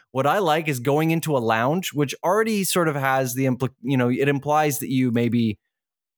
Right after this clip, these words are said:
maybe are, are a little bit more,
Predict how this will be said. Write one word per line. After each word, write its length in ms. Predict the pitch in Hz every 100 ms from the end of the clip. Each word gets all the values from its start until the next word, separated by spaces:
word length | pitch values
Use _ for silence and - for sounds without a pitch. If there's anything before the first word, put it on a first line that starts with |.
| _
maybe 340 | 139 185 175 151
are, 460 | 135 131 120 120 -
are 220 | 120 117
a 60 | 123
little 200 | 123 113
bit 180 | 120
more, 680 | 127 120 117 113 110 107 101